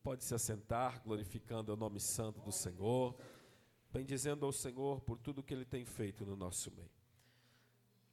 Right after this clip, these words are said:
Eu sei que o tempo é curto, então vou ter que ser sucinto, né? Mas nós vamos concluir essa mensagem. Nós estamos diante de um homem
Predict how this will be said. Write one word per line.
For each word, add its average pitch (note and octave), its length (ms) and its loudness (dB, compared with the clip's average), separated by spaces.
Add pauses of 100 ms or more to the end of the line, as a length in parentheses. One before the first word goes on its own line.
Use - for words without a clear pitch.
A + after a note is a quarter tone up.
(420)
Eu A#2 60 -8
sei F3 200 0
que E3+ 140 0
o - 20 -4
tempo C#3+ 300 0
é G#2+ 40 0
curto, D#3+ 540 2
então C#3 320 -2
vou C3+ 160 -4
ter C3+ 140 -4
que - 100 -6
ser A2 400 -2
sucinto, - 800 -4 (960)
né? A2 200 -4 (760)
Mas C#3+ 800 0 (240)
nós A#2 220 0
vamos C#3+ 260 2
concluir C3+ 560 0
essa G2 240 0
mensagem. - 640 -4 (800)
Nós C#3+ 180 -2
estamos F#3+ 380 -2
diante D#3 360 -2
de D#3+ 120 -4
um E3+ 140 0
homem C#3 420 2